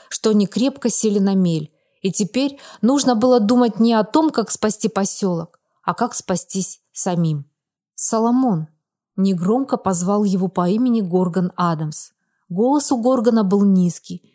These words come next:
чуть хрипловатый и при этом такой зычный, как будто говорил он в рупор. Поэтому, как только он произнес "Соломон", все разговоры в комнате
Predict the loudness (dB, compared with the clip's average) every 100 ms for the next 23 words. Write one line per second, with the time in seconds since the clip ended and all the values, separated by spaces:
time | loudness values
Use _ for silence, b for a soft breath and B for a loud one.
0 | _ -4 -4 -4 -4 -2 0 0 -2 -2
1 | -8 B B -6 -2 -2 0 -2 -2 -2
2 | 0 2 2 0 -2 -2 -2 -2 -4 -2
3 | -2 0 0 0 -2 0 -2 0 -2 -2
4 | -4 -12 -20 _ _ _ _ -2 0 0
5 | 0 -2 B B -6 -2 0 0 0 2
6 | 2 2 2 2 2 2 2 0 2 2
7 | 0 -2 -6 _ _ -2 0 2 2 2
8 | 4 4 4 2 4 4 6 4 2